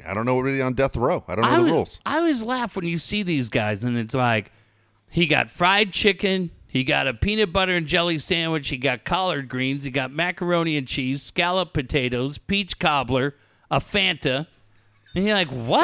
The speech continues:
Speaker 1: That's exactly what they get.
Speaker 2: Yeah.
Speaker 1: Uh, th-, that's exactly it.
Speaker 2: I told my kid the other day, this is great. If your
Speaker 1: Yeah.
Speaker 2: kid gets on your nerve, tell him this joke. Go, "Hey, God dang." He goes, "What? What's the matter?" "Ah, I'm just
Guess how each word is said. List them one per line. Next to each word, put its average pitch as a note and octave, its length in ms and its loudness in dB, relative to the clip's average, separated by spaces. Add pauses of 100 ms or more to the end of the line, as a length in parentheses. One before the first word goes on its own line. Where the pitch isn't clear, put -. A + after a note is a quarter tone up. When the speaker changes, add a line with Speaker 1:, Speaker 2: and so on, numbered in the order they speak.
Speaker 1:
That's A4 160 0
exactly G3 500 0
what E3 140 -2
they D3+ 80 2
get. A2+ 340 -2
Speaker 2:
Yeah. D3 220 2
Speaker 1:
Uh, A#2+ 160 -4 (120)
th-, D3 160 -4
that's D#3 200 -4
exactly D3+ 480 -4
it. - 180 -6 (140)
Speaker 2:
I C#3 120 2
told E3 240 4
my C#3 140 2
kid A#2+ 240 -2
the C3+ 100 0
other C3 140 -2
day, C3+ 380 -2
this - 180 -10
is G#2 140 -6
great. F#2+ 400 -2
If G#2 120 -14
your C3+ 120 -4
Speaker 1:
Yeah. D2+ 40 -12
Speaker 2:
kid C3+ 220 0
gets B2+ 240 -4
on A#2 200 0
your G2+ 120 -4
nerve, G#2 400 -4 (800)
tell C3 140 -2
him A#2+ 80 -4
this G#2 160 -6
joke. F#2 300 -8
Go, G2+ 120 -6
"Hey, G2+ 380 -4
God D#2+ 280 -10
dang." E2+ 440 -10 (480)
He C#3+ 80 -12
goes, B2 180 -6
"What? F3 400 -6
What's - 160 -20
the F3+ 80 -12
matter?" F3+ 360 -4 (1200)
"Ah, E3+ 340 4
I'm B2 140 -6
just - 260 -14